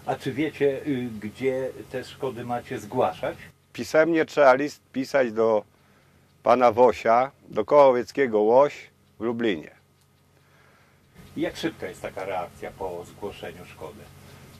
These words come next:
Speaker 2: On musi po trzech tygodniach przyjechać obejrzeć te szkody, ale nie zawsze tak jest. Ponieważ on się tłumaczy tym, że nie ma czasu, na przykład jak ja w tamtym roku zgłaszałem szkody przed żniwami miesiąc, to jego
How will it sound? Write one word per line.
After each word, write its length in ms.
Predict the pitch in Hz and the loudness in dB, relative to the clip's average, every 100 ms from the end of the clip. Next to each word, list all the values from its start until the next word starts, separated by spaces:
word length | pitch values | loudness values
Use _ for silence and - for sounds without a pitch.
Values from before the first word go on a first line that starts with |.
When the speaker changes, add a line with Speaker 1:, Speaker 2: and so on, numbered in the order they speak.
| _ - | _ -8
Speaker 2:
On 320 | 113 127 135 | 2 2 2
musi 480 | 135 139 143 147 147 | -2 -2 -2 -4 -4
po 160 | 139 135 | -2 -2
trzech 240 | - 143 | 0 -4
tygodniach 540 | - 123 135 127 135 - | -4 2 4 4 0 -2
przyjechać 500 | - 135 127 127 127 | -2 -2 0 -2 -2
obejrzeć 520 | 117 127 92 90 - | 2 2 2 -4 -10
te 120 | 80 | -14
szkody, 560 | - - - 98 87 98 | -14 -20 -10 -8 -2 0
ale 200 | 131 147 | 0 0
nie 120 | 147 | 2
zawsze 380 | 147 135 - 110 | 4 4 2 -4
tak 220 | 110 - | -4 -4
jest. 340 | 92 82 - _ _ _ _ _ - _ - - _ _ _ - | -8 -8 -16 _ _ _ _ _ -20 _ -20 -20 _ _ _ -8
Ponieważ 400 | 131 151 143 147 | -2 2 2 4
on 120 | 143 | 0
się 340 | - 135 131 - _ | 4 4 4 0 _
tłumaczy 480 | - 131 139 135 131 | -6 4 6 6 2
tym, 200 | 139 127 | 0 0
że 120 | 135 | 0
nie 120 | 131 | 0
ma 140 | 127 117 | 2 2
czasu, 500 | - 143 139 - 139 | 4 4 4 0 -4
na 120 | 127 | -4
przykład 460 | - 139 - 127 113 | -4 -8 0 0 0
jak 140 | 110 | -2
ja 120 | 123 | -4
w 40 | - | -2
tamtym 320 | 127 117 117 | -2 -2 -2
roku 260 | 120 - | -2 -2
zgłaszałem 520 | 107 104 113 135 120 110 | -6 -4 -2 4 4 2
szkody 460 | - 123 113 117 - _ _ | -2 0 0 -2 -8 _ _
przed 220 | - 143 | 2 2
żniwami 520 | 113 131 120 131 127 117 | 4 0 4 4 4 0
miesiąc, 600 | 127 131 143 143 - - _ _ _ _ _ _ _ - | -2 -2 -2 -6 -8 -20 _ _ _ _ _ _ _ 2
to 160 | 127 | 6
jego 380 | 143 147 147 139 | 6 6 6 4